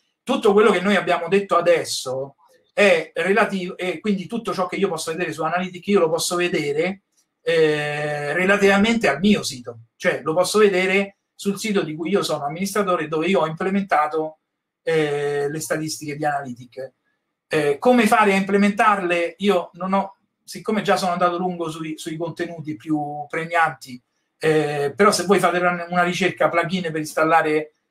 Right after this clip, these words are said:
Google Analytics, veramente trovate una marea di tutorial molto semplici, nel caso che non l'abbiate già installate, perché ho visto da, dal sondaggio che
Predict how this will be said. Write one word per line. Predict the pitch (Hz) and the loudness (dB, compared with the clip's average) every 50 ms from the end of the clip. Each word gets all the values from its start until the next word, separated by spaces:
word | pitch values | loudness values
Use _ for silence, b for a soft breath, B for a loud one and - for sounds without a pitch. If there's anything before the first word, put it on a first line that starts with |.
| _ | _
Google | _ 147 175 180 160 160 156 156 | _ -8 -6 0 2 4 4 4
Analytics, | 156 160 165 165 156 135 135 135 - - 143 139 139 135 - | 4 0 -2 -4 -8 -10 -10 -14 -8 -6 -4 -4 -4 -6 -6
veramente | 147 151 156 165 165 170 160 - 147 | -4 -2 -2 -2 -2 -4 -6 -8 -8
trovate | 143 151 147 147 147 147 147 151 151 147 147 - - _ | -6 0 2 4 4 4 2 -4 -6 -6 -8 -8 -12 _
una | 147 151 147 147 | -4 -2 0 2
marea | 156 151 160 156 | 2 4 2 2
di | 147 151 147 | 0 -2 -6
tutorial | - - - 151 139 139 135 135 135 135 | -12 -4 -2 -2 -2 0 0 -2 -2 -4
molto | - - - - 135 | -10 -16 -14 -14 -14
semplici, | 120 117 117 117 113 - _ - _ _ _ _ _ _ _ | -12 -12 -14 -14 -16 -18 _ -20 _ _ _ _ _ _ _
nel | - 170 170 165 - | -4 -4 -4 -2 0
caso | - 190 175 170 - 165 151 | 2 2 2 2 2 0 -2
che | 165 | -2
non | 160 160 160 160 | -4 -2 2 2
l'abbiate | 156 151 151 151 151 147 147 139 | 2 2 2 0 0 -2 -4 -4
già | 135 151 143 139 | -2 -2 -2 -2
installate, | 139 135 - - 135 131 135 120 113 117 117 - _ _ _ _ _ _ | -4 -8 -10 -8 -6 -4 -4 -6 -6 -8 -12 -16 _ _ _ _ _ _
perché | - 160 156 - 185 | -10 -8 -2 -2 -2
ho | 180 | 0
visto | 190 214 202 - 185 170 | 2 0 0 0 0 0
da, | 170 160 156 160 160 160 - | 2 4 4 4 2 0 -2
dal | - 165 160 160 160 156 156 | 0 0 2 2 2 0 -2
sondaggio | 156 - 180 175 180 175 170 170 139 151 151 | -4 -6 -6 0 2 2 2 2 0 -4 -8
che | 143 147 151 151 - _ | -8 -8 -12 -12 -14 _